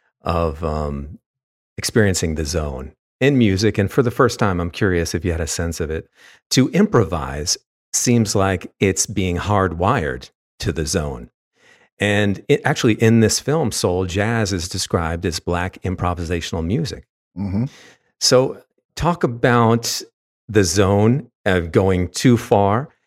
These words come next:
Speaker 1: and how important is the live space for everything else you do?
Speaker 2: It, well, first of all, live space is extremely important because it's, it, it deals with the vibration of now, you know?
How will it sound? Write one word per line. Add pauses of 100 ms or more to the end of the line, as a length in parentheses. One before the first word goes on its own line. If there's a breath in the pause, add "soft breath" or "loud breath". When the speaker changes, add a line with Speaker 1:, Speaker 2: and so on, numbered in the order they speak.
(260 soft breath)
Speaker 1:
and
how
important
is
the
live
space (600)
for
everything
else (140)
you
do? (1160 loud breath)
Speaker 2:
It,
well,
first
of
all,
live
space
is
extremely
important (120)
because (140)
it's,
it, (220)
it
deals
with
the
vibration
of
now, (320)
you
know?